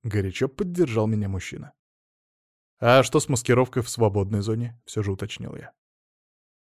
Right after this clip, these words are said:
"Там вроде бы есть седьмого класса, но это не точно. Так, всё на уровне слухов, да и откуда мне такое знать? Впрочем, её тоже можно устанавливать только на небольшие суда, а они не способны на гиперпрыжки, что нам не подходит.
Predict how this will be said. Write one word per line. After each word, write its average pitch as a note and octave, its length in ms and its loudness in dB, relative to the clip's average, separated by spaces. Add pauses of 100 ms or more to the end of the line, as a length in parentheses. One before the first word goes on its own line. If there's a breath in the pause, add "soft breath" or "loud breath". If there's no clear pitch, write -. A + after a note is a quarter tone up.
(460)
"Там F#3+ 300 6
вроде F#3 280 6
бы F#3 140 2
есть A3 320 4
седьмого C#3 400 2
класса, A2+ 440 -2
но G2 140 -2
это C#3 220 2
не D3+ 120 0
точно. - 800 -4
Так, F3 280 4
всё - 220 -2
на C#3+ 140 2
уровне C#3+ 400 2
слухов, G#2+ 640 -2
да G#2+ 200 0
и A#2 40 6
откуда B2 380 0
мне G#2 140 0
такое G2+ 360 -8
знать? G2+ 340 -12 (800)
Впрочем, E3 340 8
её E3 160 8
тоже D#3 280 8
можно C3 320 6
устанавливать B2+ 720 6
только A#2 260 2
на A2+ 100 2
небольшие G#2 600 2
суда, A2+ 480 -10
а A2 160 2
они C3+ 160 0
не E3 160 0
способны E3+ 500 0
на D#3+ 140 0
гиперпрыжки, G#2 880 -6
что - 220 -4
нам A2 200 0
не D3 60 -2
подходит. - 580 -10